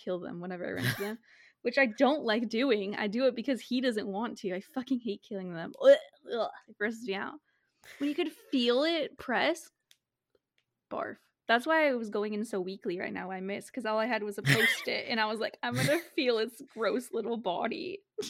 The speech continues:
Speaker 2: Damn.
Speaker 1: So that little guy's still alive. Anyway, I don't even know where the
Speaker 2: <laughs>
Speaker 1: fuck I was in my story.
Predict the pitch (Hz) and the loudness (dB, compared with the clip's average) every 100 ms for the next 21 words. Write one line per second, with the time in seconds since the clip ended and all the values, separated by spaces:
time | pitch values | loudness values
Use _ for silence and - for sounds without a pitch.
0 | - 147 131 123 123 113 113 170 170 - | -10 -2 2 4 4 2 -2 -6 -6 -12
1 | _ _ _ _ _ _ _ _ _ _ | _ _ _ _ _ _ _ _ _ _
2 | _ _ _ _ - 294 262 381 392 262 | _ _ _ _ 2 4 6 4 2 2
3 | 226 240 - 196 202 - - - _ - | 2 0 0 0 0 -2 -4 -14 _ 0
4 | 330 285 190 185 302 285 208 147 117 - | 4 4 4 4 4 2 6 4 4 0
5 | - 269 262 233 262 240 196 294 - 415 | 4 6 8 8 6 6 4 2 8 8
6 | - 302 311 415 | 10 8 8 4